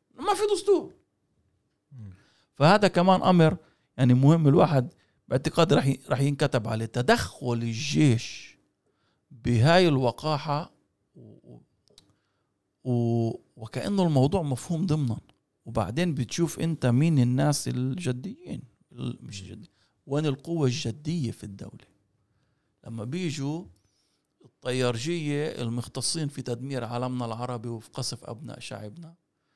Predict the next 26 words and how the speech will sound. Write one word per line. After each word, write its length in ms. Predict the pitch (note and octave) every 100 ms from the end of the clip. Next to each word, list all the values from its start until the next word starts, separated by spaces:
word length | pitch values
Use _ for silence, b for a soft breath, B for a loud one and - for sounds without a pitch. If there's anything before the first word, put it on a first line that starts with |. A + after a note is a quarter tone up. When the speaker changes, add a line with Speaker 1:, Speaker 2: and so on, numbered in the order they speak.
| _ _ -
Speaker 1:
هم 240 | - B2
بز-، 200 | B2 A#2+ -
هم 240 | B2+ C#3 A#2+
بسموهم 560 | B2+ B2 B2 D3+ C3
الاحتياط. 500 | A2 - - D3 C3
هذا 160 | A#2 C3+
مش 160 | D#3
الاحتياط، 500 | F3 D#3 - C#3 A2 - -
هذول 240 | A#2+ G3
المحترفين. 800 | D3+ D#3 B2+ D#3+ D#3+ D#3+ F#3+ A#2 - A2
Speaker 2:
مم. 260 | A2 F#2 - _ _ _
Speaker 1:
إنه 180 | A2 A#2
ال-، 180 | A2+ A2+
ال-، 240 | A2+ A2
الطيارجية 720 | A2 - B2 B2 B2 G3 G#3
الجداد 520 | F#3 F3 E3 G#3 G#3 G3
ما 80 |
عندهم 400 | G3 G3 F3+ E3+
نفس 240 | E3 D#3+ F#3
ال-، 300 | F3 C3 C3 b b
Speaker 2:
خبرة 240 | - D#3+
Speaker 1:
التجربة 340 | E3+ D#3+ D3+ C3+
Speaker 2:
أو 140 | C#3
ال- 40 | C#3
Speaker 1:
والخبرة 500 | - F3 D3+ B2+ B2+
وكذا. 400 | - B2+ -